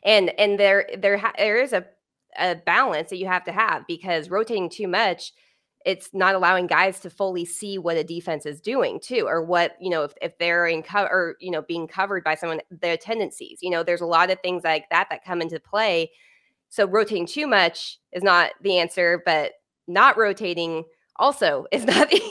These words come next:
answer. So, I mean, this isn't, let's be honest, it's not Alabama. It's not Alabama where you're gonna hold on to these former five stars who are waiting their turn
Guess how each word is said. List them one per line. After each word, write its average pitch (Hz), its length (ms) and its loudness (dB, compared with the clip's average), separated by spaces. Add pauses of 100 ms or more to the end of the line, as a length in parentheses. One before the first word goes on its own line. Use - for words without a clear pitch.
answer. 208 420 0
So, 180 160 0
I 190 80 4
mean, 202 140 4
this 220 180 -2
isn't, 226 260 -2
let's 208 200 -4
be 226 100 0
honest, 226 180 0
it's 202 100 -8
not 233 140 0
Alabama. 196 540 -2
It's 113 160 -6
not 196 140 2
Alabama 196 400 0
where 180 340 0 (400)
you're 190 180 -2
gonna 190 180 0
hold 202 300 -4
on 190 320 2 (140)
to 175 360 -4
these 180 280 -12 (320)
former 190 320 -2
five 190 400 2
stars 170 520 -2 (360)
who 202 80 -2
are 180 100 2
waiting 180 320 -2
their 170 160 -2
turn 185 600 -2